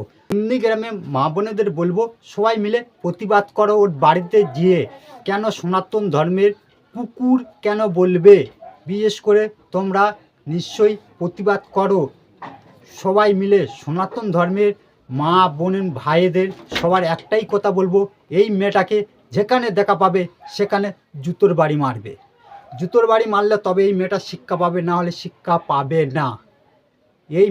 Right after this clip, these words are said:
মেয়েটা হচ্ছে actually জুতোর বাড়ি খাওয়ার যোগ্যতা এর আছে, আর না হলে এর কি করবে জানো? জুতোর মালা পরে এর গলায় পরিয়ে দাও, সবচেয়ে ভালো কাজ হবে। আমাদের এলাকায় যদি হতুক এই অষ্টমগিরি এর, আমাদের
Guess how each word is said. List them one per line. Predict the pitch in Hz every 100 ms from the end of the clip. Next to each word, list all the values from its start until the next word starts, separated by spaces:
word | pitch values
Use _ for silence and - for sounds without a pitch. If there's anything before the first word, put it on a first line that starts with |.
| 175
মেয়েটা | 196 208 196
হচ্ছে | 190 - 202
actually | 180 - 208 202 220 220 _ _ 120
জুতোর | 160 - 226 202
বাড়ি | 202 202
খাওয়ার | 165 170 185 185 _ _ _ 135
যোগ্যতা | 127 160 143 190 180 185 180 147
এর | 165 156
আছে, | 156 170 175 - _
আর | 135 160
না | 196
হলে | 202 202 220 - _ 165
এর | 170
কি | 202 196
করবে | 180 185 226
জানো? | 233 220 - - _ 131
জুতোর | 185 254 220
মালা | 196 208 -
পরে | 202 214 - -
এর | 160 139
গলায় | 165 196 208 _ -
পরিয়ে | 190 214 233
দাও, | 247 - - -
সবচেয়ে | 214 - 294 285 _ 123
ভালো | 113 151 160
কাজ | 151 123
হবে। | 135 120 113 _ _ _ -
আমাদের | 214 233 240 214 -
এলাকায় | 190 202 208 185
যদি | 185 170
হতুক | 180 214 202 _ 160
এই | 151 156
অষ্টমগিরি | - 214 196 202 220 - _ _ 160
এর, | 196 220 - - _ 156
আমাদের | 190 208